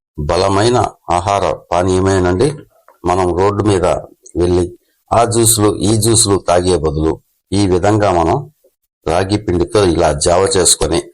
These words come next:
తాగితే ఆరోగ్యానికి ఆరోగ్యం, దాంతోపాటు మన పనులకి ఎటువంటి శ్రమ లేకుండా మన పనులను మనం పూర్తి చేసుకొని రావచ్చు అన్నమాట. మనం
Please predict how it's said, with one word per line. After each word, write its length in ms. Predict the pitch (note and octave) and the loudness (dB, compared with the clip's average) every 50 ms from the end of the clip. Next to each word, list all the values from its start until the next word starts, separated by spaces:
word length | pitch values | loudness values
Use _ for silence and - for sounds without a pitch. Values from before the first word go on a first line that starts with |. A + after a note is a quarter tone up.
| - _ - | -20 _ -8
తాగితే 380 | - E2+ E2 E2 E2+ - - D#3 D3+ D#3 - _ _ _ _ _ _ _ - E2+ F2 | -6 -4 -4 -4 -4 -2 -2 -4 -4 -4 -14 _ _ _ _ _ _ _ -6 -2 -2
ఆరోగ్యానికి 600 | F2+ F#2 F2+ E2 - F#2 E2+ D#2+ D#2+ D2+ - E2 E2 F2+ | 0 0 0 0 0 -2 0 0 -2 -2 0 0 2 2
ఆరోగ్యం, 400 | F#2 F#2+ F#2+ F#2 F#2+ G#2+ A#2 A#2 A#2 - _ _ _ _ _ _ _ _ _ - - E2 | 2 2 0 0 0 -2 -2 -2 -6 -16 _ _ _ _ _ _ _ _ _ -10 -6 -4
దాంతోపాటు 640 | E2 D#2+ D#2+ - E2+ D#2 - F2 F2+ F2 - F2+ D#2+ - - _ - D2 D#2 | -4 -4 -2 -2 -2 -2 0 -2 -2 -2 -2 -4 -4 -6 -8 _ -8 -4 -4
మన 140 | D#2+ D#2 D2+ - | -2 -4 -4 -4
పనులకి 440 | - E2 F#2 F#2+ G2+ - - - D#2+ - - - _ - _ - D#2+ E2+ | -2 -2 0 0 0 -2 -2 -4 -6 -6 -6 -14 _ -18 _ -6 -6 -6
ఎటువంటి 500 | - - B2 A#2+ A#2+ A2 G#2 - F2 D2 - - _ _ _ _ _ _ _ _ - - | -4 -2 0 0 0 0 0 0 -2 -4 -4 -8 _ _ _ _ _ _ _ _ -10 -4
శ్రమ 300 | E2 D#2+ E2 E2+ F2 E2 D#2+ D#2 | -4 -2 0 0 0 0 0 -2
లేకుండా 380 | D#2 D2+ D2+ D#2 D#2 D2+ F2 F#2 E2 D2 | -4 -4 -4 -4 -4 -2 -2 -2 -2 -2
మన 100 | D2 C#2+ - - | -4 -4 -4 -4
పనులను 360 | D#2+ F2 F2 F2+ E2 D#2+ F#2 A2+ G2+ | -2 0 0 0 0 0 -2 -2 -2
మనం 160 | E2 D2+ D2 D2 - - | -2 -2 -4 -6 -8 -6
పూర్తి 280 | - F2 - - D#2+ - C#2+ | -8 -8 -6 -6 -6 -4 -2
చేసుకొని 340 | C#2+ - - - A#2 A#2 - D#2 | -2 -2 0 0 -2 -2 0 0
రావచ్చు 300 | D2+ D#2 C#2+ - - - | 0 -2 -2 -4 -4 -6
అన్నమాట. 280 | C2+ C2+ A1 B1+ - - - - _ _ _ _ _ _ _ _ - - _ _ _ _ _ _ - - G#2 | -4 -4 -4 -6 -8 -10 -12 -16 _ _ _ _ _ _ _ _ -20 -20 _ _ _ _ _ _ -4 -2 0
మనం 180 | A#2 A#2+ A2 | 0 2 0